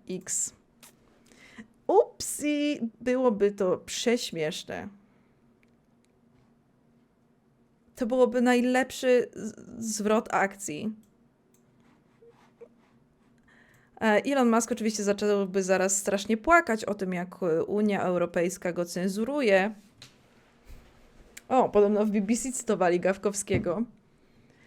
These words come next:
Ale faktycznie myślę, że to może mieć realne polityczne konsekwencje. To może doprowadzić w końcu, na poziomie przynajmniej unijnym,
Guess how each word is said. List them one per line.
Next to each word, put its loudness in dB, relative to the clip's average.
Ale 4
faktycznie 0
myślę, 2
że -4
to 2
może -2
mieć -4
realne 2
polityczne -4
konsekwencje. -2
To 0
może 2
doprowadzić 2
w -16
końcu, 0
na -2
poziomie 2
przynajmniej 0
unijnym, -2